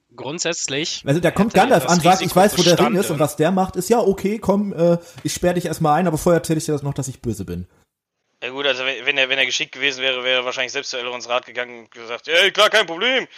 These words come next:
Speaker 3: kommt mit mir, gib mir den Ring, ich mach
Speaker 2: Ja.
Speaker 3: das mal eben.“ <laughs>
Speaker 1: Und
Speaker 2: Ja, er hätte
Speaker 1: dementsprechend, da, da würde ich auf jeden Fall widersprechen.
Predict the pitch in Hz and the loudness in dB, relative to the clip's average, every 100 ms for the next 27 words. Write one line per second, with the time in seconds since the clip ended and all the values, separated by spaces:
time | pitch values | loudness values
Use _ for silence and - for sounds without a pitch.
0 | - - 175 233 285 262 285 254 220 208 | -18 -4 -4 -2 -4 -2 -2 -4 -4 -2
1 | 190 202 277 220 156 202 180 123 117 120 | 0 0 0 -2 0 2 0 -4 -8 -10
2 | 120 - 185 190 208 180 - 214 180 190 | -12 -16 -6 -4 -4 -6 0 2 2 2
3 | 220 170 143 127 156 160 165 165 190 175 | 0 -2 -6 -2 -2 0 0 0 -2 -4
4 | 160 123 165 185 - 127 120 117 - - | -4 -4 -4 -4 -8 -8 -8 -4 -4 -6
5 | 123 - 92 | -8 -8 -12